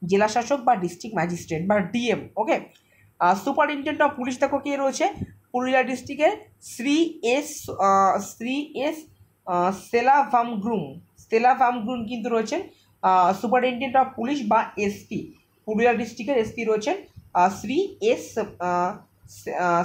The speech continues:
সেলাভামগ্রুম, ইনি কিন্তু রয়েছেন এসটি, আহ, এসপি। তো Total এতগুলো information একটা district সম্পর্কে, এতগুলো information, আহ, তোমাদেরকে বলে দিই, এই ইনফরমেশনগুলো কিন্তু আমরা, আহ, পুরুলিয়া ডিস্ট্রিক্টের official website,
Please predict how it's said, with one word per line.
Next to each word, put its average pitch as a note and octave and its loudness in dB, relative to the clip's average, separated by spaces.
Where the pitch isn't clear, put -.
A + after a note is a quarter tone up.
সেলাভামগ্রুম, A3+ 2
ইনি F#3+ -4
কিন্তু G#3+ -4
রয়েছেন A3 -2
এসটি, - -14
আহ, D#3+ -2
এসপি। G3+ -6
তো F3+ 2
Total C4+ 2
এতগুলো A#3+ 0
information B3 -2
একটা A3 0
district G3 -8
সম্পর্কে, A#3 -4
এতগুলো A#3 0
information, A#3 0
আহ, F#3 6
তোমাদেরকে A3+ 0
বলে A3 0
দিই, C4 -4
এই A#3 -2
ইনফরমেশনগুলো A#3+ -2
কিন্তু A#3 -2
আমরা, A3+ 2
আহ, F#3 6
পুরুলিয়া B3 0
ডিস্ট্রিক্টের A#3+ -2
official G#3+ 2
website, B3 2